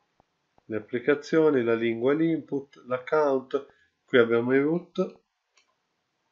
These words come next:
e qua abbiamo le info sul nostro tablet.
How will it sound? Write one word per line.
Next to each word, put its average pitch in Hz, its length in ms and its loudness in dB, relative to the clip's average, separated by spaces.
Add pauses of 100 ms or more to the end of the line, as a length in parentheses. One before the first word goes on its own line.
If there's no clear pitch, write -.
(140)
e - 100 -10
qua 135 140 4
abbiamo 123 260 4
le 120 160 2
info 117 220 -4
sul 113 220 -2
nostro 113 300 -4
tablet. 104 760 -8